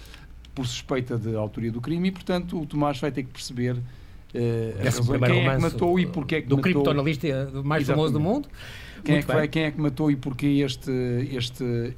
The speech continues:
Speaker 1: etólogo belga? Etólogo, isto é alguém que estuda os
Speaker 2: Um biólogo
Speaker 1: animais.
Speaker 2: especialista em comportamento animal, exatamente.
Speaker 1: Exatamente.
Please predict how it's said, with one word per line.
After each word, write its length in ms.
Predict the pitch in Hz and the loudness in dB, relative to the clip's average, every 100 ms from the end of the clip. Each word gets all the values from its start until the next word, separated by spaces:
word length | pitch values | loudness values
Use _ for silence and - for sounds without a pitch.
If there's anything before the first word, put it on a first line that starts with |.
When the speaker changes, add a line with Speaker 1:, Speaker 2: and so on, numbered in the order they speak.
| - | -6
Speaker 1:
etólogo 500 | 135 143 143 131 123 | -2 2 2 0 -2
belga? 340 | 123 117 104 | -2 -2 -4
Etólogo, 320 | 107 120 123 | -4 -2 -2
isto 200 | 123 - | -4 -4
é 40 | 127 | -4
alguém 340 | 113 107 120 | -2 -2 -4
que 80 | 120 | -4
estuda 280 | - 127 120 | -6 -4 -2
os 120 | 110 | 0
Speaker 2:
Um 40 | |
biólogo 300 | 123 123 127 | 2 4 4
Speaker 1:
animais. 200 | 127 - | 0 -6
Speaker 2:
especialista 400 | - - 120 123 | -12 -6 -2 0
em 40 | 127 | 0
comportamento 400 | 120 - 120 123 | -2 0 0 2
animal, 300 | 120 101 98 | 2 0 0
exatamente. 180 | 117 110 | 2 2
Speaker 1:
Exatamente. 440 | 95 113 101 - | 2 2 -2 -6